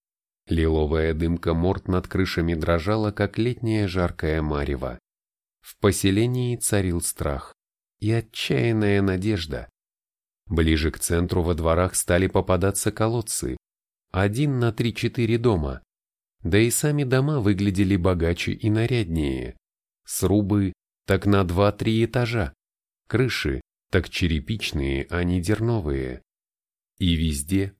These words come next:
у каждого жилища рос всё тот же высокий кустарник с бледно-жёлтыми цветами.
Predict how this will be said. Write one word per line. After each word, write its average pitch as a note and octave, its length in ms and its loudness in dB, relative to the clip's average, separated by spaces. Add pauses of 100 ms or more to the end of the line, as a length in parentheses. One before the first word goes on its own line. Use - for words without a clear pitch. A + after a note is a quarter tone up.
(120)
у G2+ 120 4
каждого A2+ 520 0
жилища A2 580 2
рос A#2 260 -2
всё - 220 0
тот B2+ 240 0
же A2 160 2
высокий G#2+ 480 2
кустарник A2+ 640 -2
с G2+ 120 -4
бледно-жёлтыми F#2 880 0
цветами. C#2 720 -6